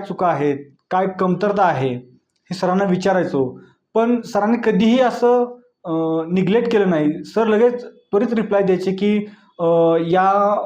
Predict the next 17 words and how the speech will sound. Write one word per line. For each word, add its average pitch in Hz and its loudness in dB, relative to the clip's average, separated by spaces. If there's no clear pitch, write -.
फोटोमध्ये 185 0
चान्स 180 -2
तिरका 175 0
आला 156 2
आहे, 139 0
इथं 156 -4
स्केलिंग 185 0
करणं 185 0
गरजेचं 170 2
होतं, 139 0
हा 175 0
फोटो 185 0
थोडा, 185 0
अ, 156 -2
ब्राईट 170 0
झालेला 165 2
आहे." 123 -8